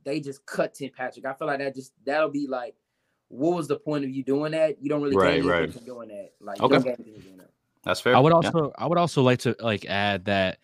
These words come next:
Speaker 3: if you do get rid of Courtland Sutton, you do trade him, who's gonna really be, like, the, like, the uncle in that wide receiver room? Who's gonna be, like, uh, that guy, like, that leader? Like, uh, Jerry Jeudy, I mean, I think he's a good
Speaker 2: <laughs>
Speaker 3: player,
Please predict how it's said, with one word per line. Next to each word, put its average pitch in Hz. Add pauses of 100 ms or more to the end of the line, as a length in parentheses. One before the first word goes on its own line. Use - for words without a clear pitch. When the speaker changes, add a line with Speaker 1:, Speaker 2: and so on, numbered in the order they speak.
(720)
Speaker 3:
if 135
you 170
do 131
get 127
rid 120
of 110
Courtland 113
Sutton, 110
you 104
do 110
trade 104
him, 95
who's 139
gonna 160
really 123
be, 120
like, 107
the, 101
like, 107
the -
uncle 107
in 98
that 98
wide 95
receiver 95
room? 92
Who's 131
gonna 143
be, 131
like, 113
uh, 110 (300)
that 120
guy, 104
like, 101
that 120
leader? 107 (520)
Like, 120
uh, 135 (140)
Jerry 151
Jeudy, 120 (440)
I 120
mean, 123
I 123
think 151
he's 117
a 117
good 127
Speaker 2:
<laughs> -
Speaker 3:
player, 123